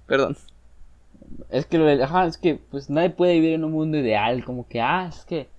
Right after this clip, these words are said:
Speaker 2: todos somos iguales, este, de, todos son bienvenidos, no tenemos problemas, mi moneda es la más, la más perra, güey, es de, nadie es corrupto, nadie miente, o sea, esto es, eh, no llevará a nada.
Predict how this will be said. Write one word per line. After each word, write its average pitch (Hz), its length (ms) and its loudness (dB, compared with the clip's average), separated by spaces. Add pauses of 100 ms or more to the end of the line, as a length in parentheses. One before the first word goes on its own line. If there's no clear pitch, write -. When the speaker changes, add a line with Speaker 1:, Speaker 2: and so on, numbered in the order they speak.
(420)
Speaker 2:
todos 156 420 2
somos 156 300 -8
iguales, 156 840 -4
este, 143 340 -14
de, 120 180 -14 (600)
todos 156 200 4
son 156 140 -4
bienvenidos, 147 800 -4
no 151 120 -2
tenemos 143 320 -6
problemas, 147 680 -4
mi 139 140 -6
moneda 123 300 -4
es 131 40 -8
la 107 240 -8
más, 117 320 -10 (460)
la 98 100 -12
más 117 140 4 (120)
perra, 151 500 -2
güey, 139 320 -6 (100)
es 120 300 -10
de, 110 460 -6 (600)
nadie 127 180 2
es 123 100 -2
corrupto, 147 600 -2
nadie 135 220 -6
miente, 135 600 -10
o 110 60 -10
sea, 107 120 -4
esto 143 200 0
es, - 320 -8
eh, 147 100 -14 (1080)
no 147 80 -6
llevará 143 320 2
a - 20 -4
nada. 127 400 0